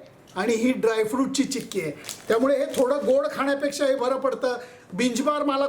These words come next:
खूप आवडतात, पटकन तोंडात टाकायला, कधी कधी कामाच्या नादात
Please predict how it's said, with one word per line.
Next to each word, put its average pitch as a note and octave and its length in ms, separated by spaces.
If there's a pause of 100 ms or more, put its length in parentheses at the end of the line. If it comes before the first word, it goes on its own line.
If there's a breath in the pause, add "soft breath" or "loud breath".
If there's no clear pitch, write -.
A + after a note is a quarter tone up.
खूप B3+ 200
आवडतात, A3+ 480 (520 loud breath)
पटकन D4 400
तोंडात C4+ 480
टाकायला, B3 380
कधी B3 280
कधी B3+ 240
कामाच्या A#3 500
नादात A#3 300